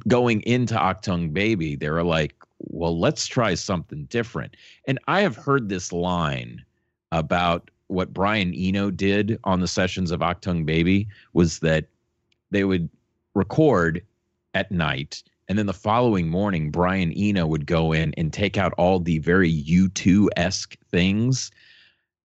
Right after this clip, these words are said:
I don't know. Achtung Baby is, like, a logical progression. And there's still a lot of U two characteristics on that record.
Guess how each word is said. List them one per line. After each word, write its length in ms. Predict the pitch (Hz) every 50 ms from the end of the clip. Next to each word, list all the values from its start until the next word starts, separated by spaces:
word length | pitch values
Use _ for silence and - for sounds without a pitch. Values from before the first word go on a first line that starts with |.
| _ _ _ _ -
I 120 | 85 104 131
don't 160 | 165 139 104
know. 360 | 110 117 120 107 82 76 71 -
Achtung 460 | - 123 127 - - 143 131 123 104
Baby 380 | 87 101 110 113 101 80 80 73
is, 220 | 73 76 73 -
like, 300 | - 87 82 73 - - _ _
a 80 | 85 85
logical 600 | 82 80 80 76 85 92 90 95 85 - 82 71
progression. 760 | - 85 78 - 78 82 85 - - - - - - - - _ _ _ _ _ _ _ _ _ _ _ _ _ _ _ _ _ _ _ _ _ _ -
And 240 | 87 85 80 80 82 -
there's 180 | 104 101 92
still 200 | 95 - 123 110
a 20 | 101
lot 240 | 90 87 92 90
of 60 | 85 80
U 200 | 78 82 92 90
two 400 | - - - - - 98 85 73
characteristics 800 | - - 92 78 76 - - 80 80 82 - - - 71 - -
on 120 | 73 69
that 160 | 69 - - -
record. 360 | 71 65 - - - -